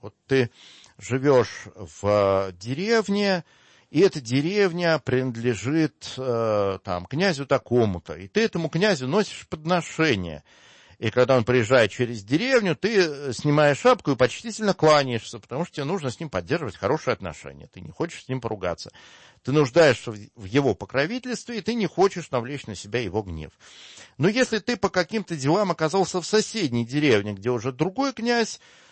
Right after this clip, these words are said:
ты будешь вот этому другому князю оказывать знаки почтения, потому что ты уже, э, ему хочешь показать, что ты его уважаешь,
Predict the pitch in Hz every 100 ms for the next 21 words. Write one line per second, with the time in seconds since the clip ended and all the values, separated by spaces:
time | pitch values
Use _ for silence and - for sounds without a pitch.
0 | _ - 214 220 202 - 123 202 147 123
1 | 131 123 143 131 120 123 120 113 101 104
2 | 101 98 92 - 123 139 120 104 95 117
3 | 120 - 151 - - 269 254 214 160 -
4 | 139 214 - 143 - 165 135 90 131 160
5 | - - - - - _ _ - 113 107
6 | 190 202 127 117 - - - 110 113 185
7 | - - 104 95 95 87 107 98 185 233
8 | 214 - -